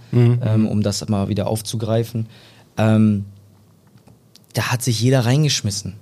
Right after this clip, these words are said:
Speaker 2: So, äh, da hat jeder für den anderen gekämpft, da ist jeder für den anderen gelaufen, da ist jeder für den anderen in den Zweikampf reingesprungen,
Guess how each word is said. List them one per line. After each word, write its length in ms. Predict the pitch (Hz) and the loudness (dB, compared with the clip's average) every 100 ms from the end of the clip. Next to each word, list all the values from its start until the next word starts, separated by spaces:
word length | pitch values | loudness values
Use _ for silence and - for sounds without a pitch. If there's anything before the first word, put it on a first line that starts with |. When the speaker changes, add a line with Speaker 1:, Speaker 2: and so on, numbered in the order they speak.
| - - | -20 -12
Speaker 2:
So, 300 | - 104 104 | -6 -4 -6
äh, 160 | - - - - - | -10 -14 -20 -20 -6
da 140 | 107 | -2
hat 140 | 127 110 | 0 0
jeder 200 | 123 127 | 2 0
für 120 | - | 0
den 140 | 120 120 | 0 0
anderen 280 | 127 127 | 0 2
gekämpft, 560 | 120 113 131 131 147 143 | 0 0 0 0 0 -2
da 100 | 117 | -2
ist 120 | 120 | -2
jeder 180 | 123 127 | -2 -2
für 140 | - | 0
den 120 | 123 117 | 0 0
anderen 280 | 123 123 | 0 0
gelaufen, 680 | 117 113 117 139 143 143 135 | 0 0 0 -2 -2 -2 0
da 140 | 120 | 0
ist 180 | 117 - | -2 -2
jeder 220 | 123 123 | 0 0
für 180 | 117 123 | -2 -2
den 140 | 117 113 | 0 0
anderen 340 | 123 127 120 - - - | 2 0 -2 -6 -20 -2
in 120 | 120 | 2
den 100 | 123 | 2
Zweikampf 520 | 117 127 131 143 135 | 4 2 2 -4 -2
reingesprungen, 680 | 139 139 135 - 143 147 147 | -2 0 -2 -2 0 0 0